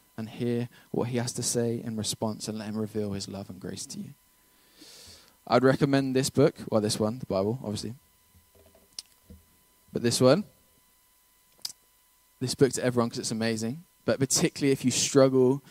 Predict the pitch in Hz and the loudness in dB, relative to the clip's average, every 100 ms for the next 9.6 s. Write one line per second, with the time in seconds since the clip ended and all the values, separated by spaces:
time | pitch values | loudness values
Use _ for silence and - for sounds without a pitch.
0 | - - - 120 117 - 117 110 107 98 | -20 -14 -4 -2 0 -2 0 2 0 -2
1 | - _ _ _ _ 123 - 104 - 110 | -10 _ _ _ _ -10 -10 -10 -8 -8
2 | 104 127 - 139 - 147 147 131 127 139 | -6 -2 2 4 6 4 2 2 4 4
3 | 139 139 - 123 123 - 120 123 131 135 | 4 -4 2 4 4 0 2 6 6 4
4 | 127 127 117 117 120 117 135 175 _ _ | 0 -4 -4 -2 0 2 0 -4 _ _
5 | _ _ _ - - - - _ _ _ | _ _ _ -12 -12 -10 -14 _ _ _
6 | _ - - 120 123 113 - 143 - - | _ -16 -8 -6 -4 -4 -6 -10 -12 -20
7 | - - - - - - _ _ _ - | -20 -20 -20 -20 -20 -20 _ _ _ 2
8 | 131 131 127 143 156 196 202 - 165 156 | 2 2 0 -2 2 4 4 4 6 6
9 | 139 - 143 143 139 135 | 4 2 6 8 8 4